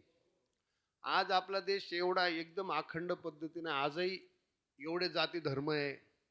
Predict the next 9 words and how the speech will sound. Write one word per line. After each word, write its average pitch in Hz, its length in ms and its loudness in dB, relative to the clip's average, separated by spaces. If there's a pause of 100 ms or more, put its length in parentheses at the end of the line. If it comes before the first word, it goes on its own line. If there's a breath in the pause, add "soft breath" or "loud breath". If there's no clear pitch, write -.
(720)
एवढं 175 260 0
घाणेरड्या 175 420 4
पद्धतीचं 185 560 -2
राजकारण 175 500 4
आपल्या 175 280 4
देशासारखं 175 600 0
जगात 175 380 4
कुठं 180 220 0
नाहीये. 127 260 -4